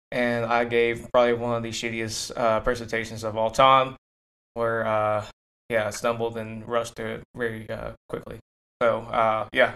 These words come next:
he got to experience that. Anyways, um, we're not here to talk about that. We're here to talk about a lot of med ball training. Um, I know that's something that you're pretty passionate about, um,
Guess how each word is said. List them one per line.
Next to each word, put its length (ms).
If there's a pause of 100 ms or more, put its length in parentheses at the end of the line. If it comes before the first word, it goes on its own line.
he 100
got 160
to 80
experience 320
that. 260 (520)
Anyways, 580
um, 560 (640)
we're 80
not 100
here 140
to 40
talk 220
about 220
that. 160
We're 120
here 140
to 100
talk 220
about 480
a 60
lot 340
of 320
med 160
ball 160
training. 400 (400)
Um, 580
I 120
know 180
that's 160
something 300
that 160
you're 220
pretty 280
passionate 400
about, 480
um, 520